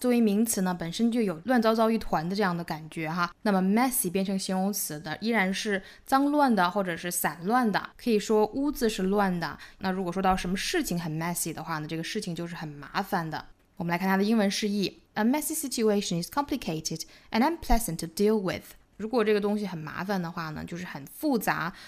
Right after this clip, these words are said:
而且不是很令人愉悦的。它的例句我们来看一下。He only cleans up his room when it gets really messy.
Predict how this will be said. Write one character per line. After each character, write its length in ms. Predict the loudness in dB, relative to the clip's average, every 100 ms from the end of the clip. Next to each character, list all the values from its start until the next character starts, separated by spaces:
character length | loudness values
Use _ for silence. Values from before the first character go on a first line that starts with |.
| -8
而 160 | -2 -2
且 200 | 0 -2
不 200 | -4 -6
是 100 | -6
很 160 | -6
令 140 | -4 -2
人 120 | -2
愉 140 | -4
悦 240 | 0 2 2
的。 220 | 0 -2 -8 _
它 120 | 2 4
的 80 |
例 160 | 6 2
句 220 | 0 2
我 80 | 2
们 80 | 0
来 100 | -4
看 220 | -4 -4
一 40 | -2
下。 240 | -4 -4 -10 _ _ -10
He 180 | 0 2
only 320 | 4 2 0
cleans 460 | -2 0 2 4 2
up 180 | 0 0
his 220 | -4 -2
room 480 | 2 2 2 -2 -4
when 220 | -2 0
it 40 | -2
gets 260 | -4 -6
really 540 | -4 2 4 6 4 4
messy. 540 | 4 2 -2 -4 -6